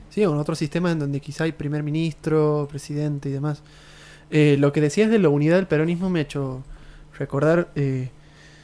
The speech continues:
y, y quería traerlo a colación como un,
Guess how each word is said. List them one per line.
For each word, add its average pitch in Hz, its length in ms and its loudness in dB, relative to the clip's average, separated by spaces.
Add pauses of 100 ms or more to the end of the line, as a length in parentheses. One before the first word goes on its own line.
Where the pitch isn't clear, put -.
(680)
y, 139 520 -4
y 139 60 -6
quería 135 260 -2
traerlo 143 220 2
a 147 40 -2
colación 139 340 -2
como 165 200 0
un, 139 320 -6